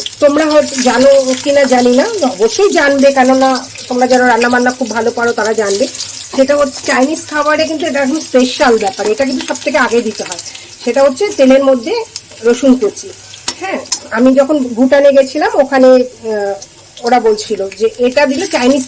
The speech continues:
চাইনিজ গন্ধটা খুব সুন্দর বেরোয়। হ্যাঁ, তাহলে আমি রসুন কুচিটা দিলাম, একটু আদা কুচি দিলাম। এবার আমি যেটা দেবো, এই যে ক্যাপসিকাম আর পেঁয়াজ।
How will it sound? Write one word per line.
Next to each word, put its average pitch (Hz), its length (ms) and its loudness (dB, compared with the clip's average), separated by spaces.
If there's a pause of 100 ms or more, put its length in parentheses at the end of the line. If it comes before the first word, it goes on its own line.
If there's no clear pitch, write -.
চাইনিজ 294 320 0
গন্ধটা 247 360 0
খুব 330 240 -10
সুন্দর 240 260 2
বেরোয়। - 280 -6 (640)
হ্যাঁ, 294 200 -2
তাহলে 247 160 0
আমি 254 180 2
রসুন 262 300 0
কুচিটা 262 320 -2
দিলাম, 269 260 2
একটু 262 200 0
আদা 214 240 0
কুচি 269 300 -4
দিলাম। 277 300 0 (1300)
এবার 262 260 2
আমি 269 180 4
যেটা 233 240 0
দেবো, 208 340 0
এই 247 100 2
যে 214 140 -2 (100)
ক্যাপসিকাম 262 500 -4
আর 277 100 0 (100)
পেঁয়াজ। 208 260 -2